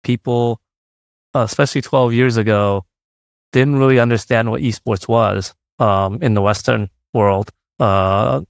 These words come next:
not like in, in, in Korea there. But, you know, what we were able to kinda explain is, you know, the, the problem set. Uh, we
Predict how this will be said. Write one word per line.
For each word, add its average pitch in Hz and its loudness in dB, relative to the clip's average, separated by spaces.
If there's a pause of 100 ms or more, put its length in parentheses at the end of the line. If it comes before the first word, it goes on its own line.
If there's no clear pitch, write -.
(120)
not 110 0
like 101 0
in, 110 0
in, 107 -2
in 101 -4
Korea 107 0
there. 101 -2 (520)
But, 101 -2 (1160)
you 135 2
know, 107 2
what 117 0
we 113 0
were 117 2
able 120 2
to - -4
kinda 113 0
explain 120 0
is, 95 -2 (280)
you 123 -4
know, 98 -2
the, 101 -2 (300)
the 107 -2
problem 123 0
set. 127 -2 (420)
Uh, 98 0
we 104 -4